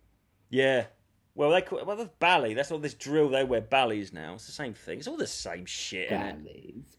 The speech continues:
Speaker 2: Ballies.
Speaker 1: You, look, you still got your label on your bally.
Speaker 2: <laughs>
Speaker 1: I saw this video.
Speaker 2: Got his
Speaker 1: There's, like,
Speaker 2: name
Speaker 1: two
Speaker 2: ironed
Speaker 1: un-
Speaker 2: in on a label.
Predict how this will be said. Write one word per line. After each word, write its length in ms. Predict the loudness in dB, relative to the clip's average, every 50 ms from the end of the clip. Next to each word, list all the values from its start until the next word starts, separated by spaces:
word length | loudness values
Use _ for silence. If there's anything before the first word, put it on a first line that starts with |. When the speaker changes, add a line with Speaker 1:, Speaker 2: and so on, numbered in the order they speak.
| _ _
Speaker 2:
Ballies. 760 | 2 4 6 6 6 4 4 4 4 4 4 2 0 -2 -4 -6
Speaker 1:
You, 120 | -8 -10 -8
look, 180 | -8 -8 -6
you 200 | -6 -6 -6 -6 -6
still 180 | -6 -4 -2
got 160 | 0 0 4 6
your 120 | 6 6
label 380 | 6 8 8 8 8 8 6 4
on 80 | 4
your 120 | 6 4 4
bally. 580 | 6 8 8 10 10 8 6 4 4 2 -2 -10
Speaker 2:
<laughs> 1080 | _ _ _ _ _ _ _ _ _ _ _ _ _ _ _ _ _ _ _ -4 -2 -2 0 -2 -4 -10 -10 -10 -12 -14 -16 -18 -18 -16 -16 -16 -16 -18 -20 -20 -20 -20 -20 -20 -20 _ _ _ _ _ _ -2
Speaker 1:
I 80 | 0 0
saw 260 | 2 4 4 6 6 6
this 200 | 6 4 2 -2 -10 -14 -20 -20 -20 -10 0
video. 380 | 2 4 4 6 6 6 8 10
Speaker 2:
Got 100 | 12 12
his 120 | 12 10
Speaker 1:
There's, 120 | 8 10 10
like, 200 | 12 12 12 10
Speaker 2:
name 100 | 10 10
Speaker 1:
two 60 | 10
Speaker 2:
ironed 440 | 10 10 12 12 12 10 10 10 8
Speaker 1:
un- 60 | 10
Speaker 2:
in 180 | 10 10 8 6
on 120 | 6 6
a 80 | 6 6
label. 580 | 8 8 8 8 8 8 6 2 -2 -2 -4